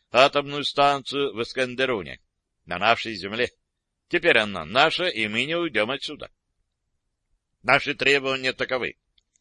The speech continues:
В течение сорока восьми часов русские войска должны покинуть все земли, принадлежащие нам. Здесь и сейчас я, Мохаммед Атта, провозглашаю новое государство — Исламскую Арабскую Республику.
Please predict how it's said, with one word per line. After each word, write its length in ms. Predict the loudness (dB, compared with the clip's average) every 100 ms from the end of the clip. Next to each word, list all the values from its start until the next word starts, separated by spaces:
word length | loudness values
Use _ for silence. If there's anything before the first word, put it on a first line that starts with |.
| _ _ _ _
В 80 |
течение 540 | -6 -2 4 4 4 -2
сорока 380 | 0 0 0 -2
восьми 300 | -2 -6 -10
часов 360 | -10 -6 -6 -8 _ _ _ _ _ 0
русские 460 | 2 2 0 0
войска 320 | 0 0 2
должны 400 | 2 2 0 -6
покинуть 480 | -4 -4 -4 -8 -10
все 160 | -8 -8
земли, 460 | -2 -4 -4 -8 -12 _ _ -6
принадлежащие 960 | -4 -2 -4 -4 -2 0 -2 -4 -4
нам. 200 | -4 -6 _ _ _ _ _ _ _
Здесь 440 | -16 0 4 4 0
и 60 |
сейчас 580 | -6 -6 -2 0 0 0
я, 320 | 0 2 2 -4 -20 -20 -6
Мохаммед 500 | -4 2 2 0 -2
Атта, 500 | -2 -2 _ 6 6
провозглашаю 840 | 4 -2 -2 -2 -2 2 2 2 0
новое 440 | 0 0 0 -2
государство — 680 | -4 -8 0 2 0 -6 -16 -20 _ _ _
Исламскую 920 | -8 0 4 4 4 -6 -12 -8 -2
Арабскую 460 | 2 2 -2 -8 -8
Республику. 520 | -8 -14 -16 -20